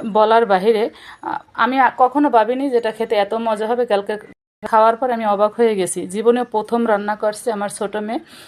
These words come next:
আর কখনো রান্না করেনি। এমনি ডিম ভাজি করে, চা বানায়, এতটুকু করে, কিন্তু তরকারি রান্নার কোনো দিন করে নাই। তবে আলু টালু ভাজি এই টাইপের করে,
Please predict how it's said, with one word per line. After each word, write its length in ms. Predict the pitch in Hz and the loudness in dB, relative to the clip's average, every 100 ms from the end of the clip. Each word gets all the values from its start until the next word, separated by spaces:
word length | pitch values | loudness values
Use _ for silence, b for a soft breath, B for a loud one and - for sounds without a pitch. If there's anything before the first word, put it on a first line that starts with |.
| B | B
আর 120 | 190 196 | -2 0
কখনো 280 | 214 202 254 | -2 0 0
রান্না 300 | 214 196 214 | 0 0 -2
করেনি। 280 | 226 233 262 | 0 0 0
এমনি 160 | 220 | -4
ডিম 280 | 202 202 208 | -4 -4 0
ভাজি 220 | 214 202 | 0 -2
করে, 240 | 214 208 220 | -2 -2 -2
চা 240 | - 202 | 2 2
বানায়, 300 | 202 220 247 | 2 0 0
এতটুকু 420 | 208 190 196 196 208 | -2 -4 -8 -8 -4
করে, 280 | 220 180 160 B B _ | 0 0 -2 B B _
কিন্তু 160 | 214 226 | -10 -4
তরকারি 380 | 226 220 220 233 | 2 2 2 2
রান্নার 360 | 233 233 254 302 | 2 2 -2 -2
কোনো 240 | - 202 | -2 -2
দিন 200 | 196 196 | -2 -4
করে 200 | 196 185 | 0 0
নাই। 200 | 185 185 160 B B | 0 -2 -4 B B
তবে 140 | 254 254 | 0 4
আলু 180 | 247 240 | 4 2
টালু 240 | 247 247 | 0 2
ভাজি 240 | 220 202 220 | 0 0 0
এই 160 | 247 | -2
টাইপের 300 | 254 302 330 | 0 0 0
করে, 320 | 302 233 175 | 2 2 2